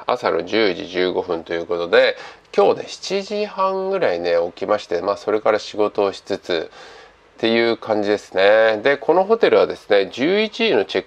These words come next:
クアウトということで、結構ゆっくりしてていいですね。まあ、日本のホテルってのは本当に九時とかね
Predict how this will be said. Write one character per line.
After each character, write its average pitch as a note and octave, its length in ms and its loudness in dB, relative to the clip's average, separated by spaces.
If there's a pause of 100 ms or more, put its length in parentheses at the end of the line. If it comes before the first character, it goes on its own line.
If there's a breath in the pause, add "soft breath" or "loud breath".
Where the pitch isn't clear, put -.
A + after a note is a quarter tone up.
ク A2 100 4
ア G#2 60 6
ウ G2 60 2
ト - 100 -12
と F2+ 100 -6
い F2 40 -2
う F2 40 -4
こ F2+ 120 -2
と F2 120 -4
で、 F2 80 -4
結 - 320 -4
構 A#2+ 180 0
ゆ F#2+ 120 -4
っ - 20 -16
く - 240 -6
り D3+ 80 0
し - 120 -10
て F#2 100 -2
て F2+ 160 -4
い A#2+ 40 0
い C#3 40 2
で A2 140 0
す - 120 -18
ね。 A#2 320 4 (300 loud breath)
ま G#2+ 80 6
あ、 - 20 2
日 A2+ 80 2
本 G#3 240 4
の A#3 80 4
ホ G#3+ 120 2
テ C#3+ 100 2
ル F#2 40 -6
っ - 20 -10
て - 160 -8
の F2+ 60 -4
は F#2+ 60 -10
本 D3 200 -2
当 D#3 100 -4
に C3 120 -4
九 - 180 0
時 F#3 140 -2
と G#2+ 100 -4
か E2 120 -12
ね F2 220 -10